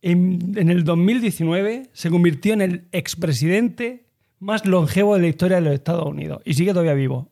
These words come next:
Es un presidente de los Estados Unidos que estuvo, cuyo mandato estuvo entre, mm, el setenta y siete y el ochenta y uno.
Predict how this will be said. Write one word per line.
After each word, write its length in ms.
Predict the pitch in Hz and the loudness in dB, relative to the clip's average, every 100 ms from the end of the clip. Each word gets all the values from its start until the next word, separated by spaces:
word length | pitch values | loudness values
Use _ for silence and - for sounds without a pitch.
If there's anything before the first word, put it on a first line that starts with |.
| _ | _
Es 240 | 175 - - | -8 -8 -4
un 240 | 208 208 180 | 0 2 2
presidente 400 | 151 151 185 147 | 2 2 2 2
de 60 | |
los 20 | 147 | 0
Estados 240 | 165 175 | 0 2
Unidos 380 | 180 202 208 226 - - - - - _ | 2 2 0 -2 -10 -20 -20 -20 -20 _
que 260 | 170 170 160 | 0 2 2
estuvo, 1040 | 143 180 175 180 175 170 170 165 160 156 165 156 - - - 156 | 2 0 2 4 4 4 4 2 0 -2 -4 -6 -6 -10 -12 -4
cuyo 200 | 185 165 | 0 2
mandato 400 | 156 160 180 185 | 2 2 2 0
estuvo 380 | - 190 190 190 | 0 2 2 0
entre, 920 | 156 147 156 151 151 151 143 143 139 | -2 -2 -2 0 0 0 0 -2 -2
mm, 240 | 143 147 | -4 -4
el 80 | 170 | -4
setenta 640 | - 160 156 156 - 160 | -4 -2 -2 -2 -4 -2
y 600 | 156 156 156 156 156 156 143 | -2 -2 -2 -4 -4 -4 -4
siete 360 | 202 220 247 254 | -4 -4 -6 -6
y 100 | 175 | -4
el 100 | 156 | -4
ochenta 340 | 143 160 139 | -4 -6 -4
y 80 | 160 | -4
uno. 260 | 165 123 | -4 -6